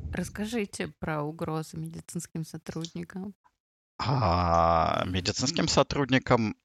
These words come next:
Speaker 2: во время ковидных времён, а это уже российская история.
Speaker 1: Мгм.
Speaker 2: А, поскольку в
Speaker 1: Пока
Speaker 2: поли-
Speaker 1: ковид ещё не закончился, да?
Speaker 2: Это прям долгая история,
Speaker 1: Мгм.
Speaker 2: но я её попробую быстрее
Speaker 1: Мгм,
Speaker 2: рассказать.
Speaker 1: мгм.
Speaker 2: В общем, есть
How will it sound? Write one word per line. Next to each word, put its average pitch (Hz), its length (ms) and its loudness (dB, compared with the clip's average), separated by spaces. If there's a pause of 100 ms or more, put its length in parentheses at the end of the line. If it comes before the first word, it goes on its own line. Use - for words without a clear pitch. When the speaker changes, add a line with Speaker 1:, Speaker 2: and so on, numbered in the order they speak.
(260)
Speaker 2:
во 107 200 6
время 107 380 6
ковидных 90 580 2
времён, 92 440 4
а 156 140 10
это 165 160 6
уже 110 220 8
российская 90 680 2
история. 90 580 4
Speaker 1:
Мгм. 202 340 0 (960)
Speaker 2:
А, 90 340 4 (920)
поскольку 120 720 4 (220)
в - 60 -6
Speaker 1:
Пока 202 180 8
Speaker 2:
поли- 220 80 6
Speaker 1:
ковид 240 300 6
ещё 214 200 6
не 190 140 6
закончился, 170 840 4
да? 139 120 0
Speaker 2:
Это 156 220 8
прям 143 300 8
долгая 101 540 10
история, 123 500 8
Speaker 1:
Мгм. 92 60 6
Speaker 2:
но 98 100 4
я 104 60 8
её 98 140 8
попробую 95 480 4
быстрее - 440 6
Speaker 1:
Мгм, - 100 4
Speaker 2:
рассказать. 143 460 6
Speaker 1:
мгм. 92 80 0
Speaker 2:
В 98 40 4
общем, 98 320 4
есть - 580 4